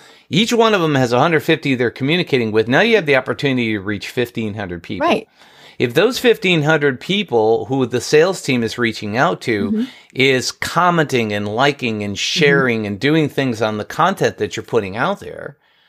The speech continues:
Speaker 1: then now you have the opportunity to amplify it by ten, 'cause everybody
Speaker 2: Mm-hmm.
Speaker 1: who engages, ten of their friends are going to see it,
Speaker 2: Mm-hmm.
Speaker 1: right?
Speaker 2: Right.
Speaker 1: So now we're reaching fifteen thousand people from your
Speaker 2: Mm-hmm.
Speaker 1: sales team from that one hundred fifty that each person has put together.
Speaker 2: Mm-hmm.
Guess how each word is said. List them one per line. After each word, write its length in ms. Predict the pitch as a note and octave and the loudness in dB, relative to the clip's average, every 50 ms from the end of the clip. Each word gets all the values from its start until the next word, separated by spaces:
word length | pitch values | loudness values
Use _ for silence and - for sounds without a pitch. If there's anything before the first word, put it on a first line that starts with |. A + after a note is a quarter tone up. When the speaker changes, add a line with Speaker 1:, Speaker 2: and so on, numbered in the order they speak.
| _ _ - - - - - | _ _ -20 -20 -20 -8 -2
Speaker 1:
then 220 | C3+ E3+ G3 A#3 | 0 2 4 4
now 200 | B3+ B3 A#3+ A3+ | 4 4 4 4
you 180 | G#3+ F#3 F3 D#3 | 4 4 4 2
have 120 | E3 D3+ | 4 4
the 120 | D#3 D3+ | 2 2
opportunity 640 | C#3+ - C#3+ C3 - - F3 F#3 F3 D3 C3 B2+ A#2+ | 2 2 0 -2 -2 -2 -2 -2 -2 -2 -2 -2 -2
to 80 | A#2 A#2+ | -2 -2
amplify 480 | B2 C3+ B2+ - C#3 A#2+ - B2+ A#2 | -2 -4 -4 -4 -6 -2 0 2 2
it 160 | A2 A2 - - | 2 0 -2 -4
by 120 | F2+ F2+ | -4 -6
ten, 440 | E2+ - - C#3 B2 F#2 D2+ - - | -6 -6 -4 -4 -4 -4 -6 -10 -10
'cause 180 | - A2+ F#2+ | -8 -6 -4
everybody 480 | G2 G#2+ G#2 B2+ G2+ F#2 G2 G#2+ G#2+ C3+ | -4 -2 -2 0 0 2 2 2 2 2
Speaker 2:
Mm-hmm. 100 | C3+ C#3+ | 0 0
Speaker 1:
who 80 | D3 D3+ | 0 2
engages, 800 | D#3 D#3+ D#3 D3 F#3+ A3 A3+ G3+ D#3 C3+ B2+ B2 B2 A#2 - - | 2 0 2 2 2 2 2 2 0 -2 -2 -2 -2 -4 -8 -10
ten 280 | - - D#3 D3 D3+ D3+ | -6 -2 -2 0 2 0
of 140 | C#3+ B2 | 0 0
their 180 | A2+ B2 C3 C3+ | 0 0 0 -2
friends 400 | B2+ - - B2+ A#2+ A#2 A#2 G#2+ | -2 -4 -4 -2 -2 -2 -2 -2
are 100 | A2 G2+ | -4 -2
going 280 | F#2+ G#2+ G#2 G2+ G2 - | -2 -2 -2 -2 -4 -6
to 160 | - G2+ F#2+ | -8 -10 -10
see 240 | - - G2 E2 - | -8 -8 -8 -6 -4
it, 40 | |
Speaker 2:
Mm-hmm. 140 | - F#2+ G2+ | -2 -2 -2
Speaker 1:
right? 260 | F#2+ G2+ A2+ C3 D3 - - - - - | 0 0 -2 -2 -4 -6 -12 -20 -14 -4
Speaker 2:
Right. 140 | - C4+ G#3 | -2 0 2
Speaker 1:
So 60 | D3+ | 2
now 200 | D#3 D#3+ G3 A#3+ | 2 2 2 2
we're 140 | B3 G#3+ D#3 | 2 2 2
reaching 520 | C#3 C#3 C#3+ C#3 C#3+ C#3 - - C3 A#2 A2 | 2 2 2 2 2 0 -2 -4 -4 -4 -6
fifteen 580 | - - - D#3+ E3 D#3+ - D#3+ D3+ D3 C#3 | -4 0 0 0 0 0 -2 -2 -2 -2 -2
thousand 480 | C3+ - C3 B2+ C3 B2+ A#2+ - A2 G2 | 0 0 2 2 2 0 0 -2 -6 -4
people 380 | - - F3 E3+ E3+ - B2 A2 | -2 -2 -2 -2 -2 -4 -6 -2
from 260 | - A2 G#2+ F#2+ - | 0 2 2 4 4
your 120 | F#2+ G2 | 4 4
Speaker 2:
Mm-hmm. 40 | A#2 - - A#2 | 2 2 2 4
Speaker 1:
sales 240 | A#2 B2 A#2+ - - | 4 4 2 0 0
team 180 | A#2+ G#2 F#2+ | 0 0 0
from 200 | F2+ - G#2+ G#2 | -2 -2 -2 -2
that 160 | G#2 G2+ G2 G2+ | 0 -2 0 2
one 160 | G#2+ A#2 A2+ | 2 2 2
hundred 280 | A#2 A#2 G#2+ G#2 G2 - | 2 0 0 -2 -4 -2
fifty 360 | - A2+ G#2+ - - G2+ F2 | 0 0 0 0 -2 -4 -4
that 180 | F2 F#2+ F2 | -2 -4 -4
each 240 | F#2+ G2+ G2+ - - | -4 -6 -6 -8 -4
person 320 | - G#2+ G2 F#2 - - F#2 | -2 0 0 0 -2 -4 -6
has 120 | E2+ E2 | -6 -8
put 180 | - - - - | -6 -8 -8 -8
together. 300 | - - - - F#3+ F#3 | -6 -8 -6 -2 0 2
Speaker 2:
Mm-hmm. 180 | F3 F#3 G3 | 2 2 2